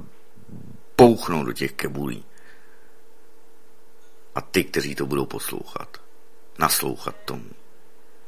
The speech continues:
Varovala, že pro členské státy, které s tím nebudou souhlasit, to bude mít finanční důsledky. Cituji.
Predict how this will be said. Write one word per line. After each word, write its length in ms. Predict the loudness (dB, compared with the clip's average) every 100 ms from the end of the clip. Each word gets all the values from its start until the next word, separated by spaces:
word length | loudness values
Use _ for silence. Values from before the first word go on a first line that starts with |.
| -8 -8 -8 -8 -8 -8 -8 -8 -8 -8 -8 -6 10
Varovala, 480 | 12 12 12 12 12
že 140 | 10
pro 180 | 8 8
členské 460 | 8 6 6 6 6
státy, 640 | 8 8 8 8 6 6
které 320 | 6 8 8
s 80 | 8
tím 300 | 4 4 8
nebudou 440 | 8 8 8 8
souhlasit, 580 | 6 2 2 2 4 2
to 160 | 4 4
bude 220 | 6 6
mít 180 | 4 0
finanční 560 | 4 4 6 4 2
důsledky. 640 | 0 0 -2 -2 -4 -6 -8 -8 0
Cituji. 440 | 4 4 4 -2